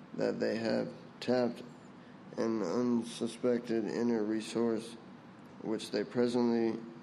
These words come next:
identify with their own conception of a power greater than themselves. Most of us think that awareness of a power greater than ourselves is the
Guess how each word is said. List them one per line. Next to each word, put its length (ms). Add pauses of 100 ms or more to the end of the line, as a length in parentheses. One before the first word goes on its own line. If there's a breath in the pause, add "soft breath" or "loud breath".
identify 640
with 300
their 280
own 460 (180)
conception 720
of 200
a 60 (100)
power 300
greater 440
than 460
themselves. 680 (1160)
Most 380
of 140
us 220
think 420
that 200
awareness 640 (160)
of 120
a 100
power 360
greater 400
than 200
ourselves 760
is 320
the 240